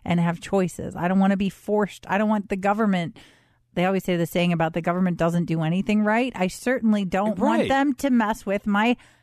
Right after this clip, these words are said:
Speaker 1: health care. Every time they get involved, I saw some statistics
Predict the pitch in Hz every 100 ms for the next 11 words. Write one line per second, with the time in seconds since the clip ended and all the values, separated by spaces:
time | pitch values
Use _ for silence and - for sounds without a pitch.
0 | _ - 381 - - 165 - - _ _
1 | _ - 247 349 359 339 339 302 269 262
2 | 262 269 269 196 208 226 277 294 285 254
3 | 233 262 - 254 -